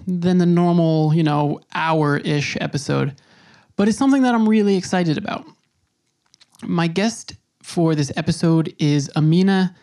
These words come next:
Zara, and we were able to do a phone call from here in Brooklyn all the way over to the capital of Pakistan, which is Islamabad.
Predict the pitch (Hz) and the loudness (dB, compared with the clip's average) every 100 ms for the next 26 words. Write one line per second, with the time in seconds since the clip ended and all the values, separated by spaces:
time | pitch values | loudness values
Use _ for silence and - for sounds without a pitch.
0 | _ _ 156 151 143 - - _ _ _ | _ _ -4 -2 -2 -4 -8 _ _ _
1 | - _ _ _ _ - 156 147 147 147 | -20 _ _ _ _ 0 2 4 2 4
2 | 165 185 190 196 196 165 165 170 160 156 | 6 6 6 4 0 -2 0 0 0 0
3 | 151 - - 147 143 143 147 - 170 151 | -2 -4 -2 0 2 0 -2 -6 -2 0
4 | 143 135 208 220 196 151 151 170 - _ | 2 2 2 2 2 0 0 -2 -6 _
5 | 233 156 151 185 233 175 175 175 175 170 | -10 -4 0 2 2 2 0 0 0 -2
6 | - - - - _ - 240 254 202 196 | -8 -20 -20 -20 _ -2 0 2 2 2
7 | 190 - 160 151 - 185 190 175 170 165 | 0 0 -2 2 0 0 0 0 2 0
8 | 170 - 151 151 143 156 156 151 135 - | -2 -2 0 0 0 0 0 -4 -6 -8
9 | - 196 - _ - 139 - 170 151 151 | -8 -12 -20 _ -10 -8 -4 0 0 0
10 | 151 170 151 151 151 143 - - | -2 -2 0 2 0 -2 -4 -6